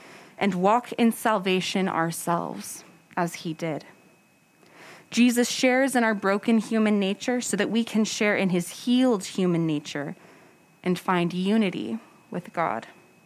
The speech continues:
This exchange that Jesus accomplished took place throughout the entirety of his life. Each part of the human life that the word assumed in Jesus was in turn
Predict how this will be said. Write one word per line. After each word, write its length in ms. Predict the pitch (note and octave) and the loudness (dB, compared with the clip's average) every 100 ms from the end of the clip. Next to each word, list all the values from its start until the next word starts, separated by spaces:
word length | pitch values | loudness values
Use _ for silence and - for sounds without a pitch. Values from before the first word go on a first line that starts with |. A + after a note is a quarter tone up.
| _ _ _ _ - - - A3 | _ _ _ _ -20 -18 -16 -4
This 180 | B3 A#3+ | -2 0
exchange 640 | A#3 - - C4+ C#4+ C#4+ | -2 -2 2 4 4 2
that 160 | - G3+ | 0 0
Jesus 360 | A3+ A3+ A3 G#3+ | 0 2 2 0
accomplished 720 | G#3 A#3 A#3 A3+ G3+ - - | 0 2 2 2 -2 -4 -4
took 260 | A#3 - | -4 -4
place 460 | - A3+ A3+ - - - - - | -2 0 0 -4 -12 -16 -14 0
throughout 280 | C4 A#3 | 2 2
the 120 | A3+ A3+ | 2 2
entirety 760 | A3 - - A#3+ B3 A#3 G#3 | 2 -2 0 0 2 0 0
of 120 | F#3 | -2
his 220 | F3 F#3 | -2 -4
life. 680 | F3+ F3 D#3+ G2 A#3 - - - - - - | -2 0 0 -2 -8 -12 -20 -20 -20 -12 2
Each 460 | C4 D4 D4+ - | 4 4 2 -6
part 280 | - A3+ G#3+ | 0 0 2
of 140 | F#3 | -2
the 80 | F#3 | -2
human 400 | F#3 A3+ G#3+ G#3 | -2 0 2 2
life 340 | G3 F#3+ F#3+ - | 2 0 0 -2
that 140 | F3+ | -4
the 80 | F3+ | -2
word 220 | F#3 F#3 | 0 0
assumed 520 | E3+ - G3+ G#3+ A3+ | -2 -4 -2 0 0
in 200 | - G3+ | 0 -2
Jesus 680 | F3+ F3+ G3 C#4 D#4 D4 - - - - | -2 -4 -4 -2 -2 -4 -12 -14 -18 -2
was 180 | A3 G#3+ | 0 2
in 140 | G#3+ | 0
turn 500 | - - G#3+ G#3+ G#3+ | 0 -2 0 0 -2